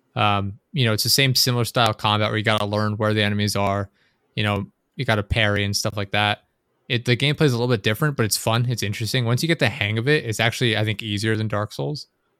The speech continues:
Um, 'cause, like, enemies will run up and you can harden. Instead of, like, blocking with a shield, you can harden.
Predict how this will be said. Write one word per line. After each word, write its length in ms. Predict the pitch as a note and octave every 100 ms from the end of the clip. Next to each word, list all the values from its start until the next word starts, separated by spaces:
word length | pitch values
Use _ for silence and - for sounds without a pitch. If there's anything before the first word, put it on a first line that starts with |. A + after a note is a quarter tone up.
| _ _ -
Um, 360 | A2+ G#2+ G2+ G#2
'cause, 220 | - A2
like, 200 | B2+ A#2+
enemies 300 | C3 D3 C#3
will 80 | D3
run 180 | C3 B2+
up 160 | A#2+
and 100 | A2+
you 60 | A2
can 120 | G2+
harden. 560 | - - A#2+ A2 F#2+ G2+ -
Instead 300 | A#2 - C3
of, 100 | B2+
like, 200 | A#2+ G#2
blocking 340 | - G#2+ A2+ A2+
with 80 | G#2
a 40 |
shield, 280 | G2 A2+ A2+
you 80 | G#2+
can 120 | G2+
harden. 520 | - G#2+ G#2+ C3 D#3